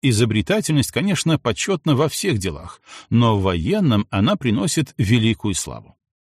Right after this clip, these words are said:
Мы ведь знаем, что даже не очень хитрые выдумки восхваляются историками. Они, например, превозносят Александра Великого за то, как он сумел скрыть выступление войска из лагеря.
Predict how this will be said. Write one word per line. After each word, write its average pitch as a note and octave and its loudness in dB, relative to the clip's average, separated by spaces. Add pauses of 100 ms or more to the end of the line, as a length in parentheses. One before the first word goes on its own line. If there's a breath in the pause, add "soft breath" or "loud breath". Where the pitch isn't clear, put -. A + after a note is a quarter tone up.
(520)
Мы A3 0
ведь G3+ 0
знаем, E3 2
что - -4
даже D3+ 2
не A#2 4
очень D#3 0
хитрые C#3+ -2
выдумки D#3 0 (220 loud breath)
восхваляются A#2+ 0
историками. - -10 (680 soft breath)
Они, F3+ 2
например, E3+ 0
превозносят C3 0
Александра C#3 2
Великого C#3+ 0
за G#2+ 0
то, G3 -2
как D3+ -4
он D3 0
сумел D#3 -2
скрыть E3+ -4
выступление C3 0
войска C#3+ -4
из G2+ 0
лагеря. C#2+ -10